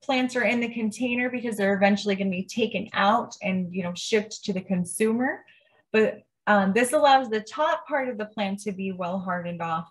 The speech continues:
But you'll see in F here that the pots have been, um, at the bottom, they've been wrapped in an insulative material because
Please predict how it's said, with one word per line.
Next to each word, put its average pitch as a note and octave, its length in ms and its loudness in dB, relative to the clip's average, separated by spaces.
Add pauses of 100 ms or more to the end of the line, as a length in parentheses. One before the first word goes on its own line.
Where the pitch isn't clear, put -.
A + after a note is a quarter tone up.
But G3 100 2
you'll G#3 180 4
see C4 400 -4
in G3+ 440 0
F C4 380 2
here G3+ 400 0
that F#3 320 -2
the F#3 260 -6
pots G3+ 360 0
have G3 200 -4
been, F3+ 320 -4 (500)
um, F#3 260 0
at - 160 -2
the F#3 80 0
bottom, A#3+ 520 4
they've G3+ 240 -2
been F#3+ 400 -2 (160)
wrapped F#3 380 0
in F#3+ 160 -2
an F3 120 -8
insulative F#3 600 -6
material F3+ 560 -6
because F3 640 -8